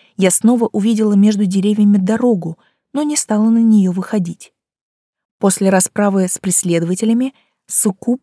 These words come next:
примется за мои поиски, поэтому следовало проявлять максимальную осторожность.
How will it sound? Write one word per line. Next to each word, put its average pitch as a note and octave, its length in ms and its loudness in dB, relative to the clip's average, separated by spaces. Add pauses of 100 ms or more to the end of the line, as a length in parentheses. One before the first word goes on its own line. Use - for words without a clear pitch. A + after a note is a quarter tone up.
примется A3+ 460 4
за A3+ 100 0
мои A#3 240 0
поиски, F3+ 680 -4 (400)
поэтому F#3 360 2
следовало F#3 480 -2
проявлять F#3 720 -2
максимальную F3+ 760 0
осторожность. F3+ 760 -8